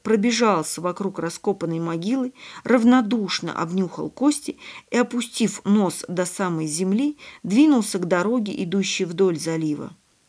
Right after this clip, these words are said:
Обернулся, увидел, что дети не идут за ним, вернулся и с нетерпеливым видом опять устремился к дороге. Яночка внимательно наблюдала за поведением своего любимца.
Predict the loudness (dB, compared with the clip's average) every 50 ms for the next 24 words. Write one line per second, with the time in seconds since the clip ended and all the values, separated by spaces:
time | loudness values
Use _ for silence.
0 | _ _ _ _ _ _ _ -4 0 4 4 4 4 4 2 2 0 -2 -2 -4
1 | -4 0 2 0 0 0 -2 -8 -6 -6 -6 -4 -4 -4 -4 -4 -4 -4 -2 0
2 | 0 -2 -2 -2 -2 0 0 0 2 2 0 2 0 0 -2 -4 -8 -16 -20 -14
3 | -6 0 2 4 4 4 2 0 0 2 0 0 0 -4 -6 -8 -12 -16 -20 -20
4 | -10 _ 4 4 4 6 6 4 4 4 0 0 0 0 2 2 2 2 2 0
5 | 0 2 2 2 2 2 0 0 -2 -4 -2 -2 -2 -2 -4 -8 -12 -12 -10 -8
6 | -6 -6 -6 -6 -8 -10 -10 -10 -8 -8 -10 -10 -12 -14 -16 -20 -20 _ _ _
7 | _ _ _ _ _ _ _ _ _ _ _ _ -2 0 2 2 2 0 -2 -2
8 | 0 2 4 6 6 4 4 2 0 0 0 2 2 2 2 2 0 -2 -2 -2
9 | 0 0 0 0 -2 -4 -6 -8 -8 -8 -8 -4 0 2 2 2 2 0 -2 -6
10 | -6 -4 -2 -2 -2 -2 -2 -2 -2 -4 -4 -2 -4 -4 -4 -6 -10 -14